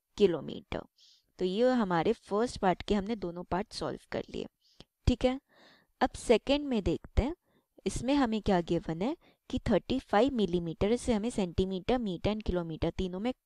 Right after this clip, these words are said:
रिप्रेजेंट करना है। थर्टी फ़ाइव मिलीमीटर, तो हमें पता है टेन मिलीमीटर बनाता है वन सेंटीमीटर।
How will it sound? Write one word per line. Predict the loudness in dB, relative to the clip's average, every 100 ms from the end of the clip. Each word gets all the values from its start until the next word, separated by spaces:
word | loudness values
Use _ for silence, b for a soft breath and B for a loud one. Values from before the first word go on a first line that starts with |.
| _ _ -4
रिप्रेजेंट | -4 0 0 0 -4
करना | -6 -6 -6
है। | -12 -14 b b b _
थर्टी | 2 4 0
फ़ाइव | 0 2 2 2
मिलीमीटर, | -2 -2 -4 -6 -10 -4 -4 -4 _ b b b b -2
तो | -2 0
हमें | 0 0 0
पता | 2 2
है | 2
टेन | 2 0 0
मिलीमीटर | -2 -2 0 -2 -2 0 0
बनाता | 0 -2 -2 0
है | 0 -2
वन | -2 -2 -2
सेंटीमीटर। | 0 0 -2 -6 -6 -10 -8 -10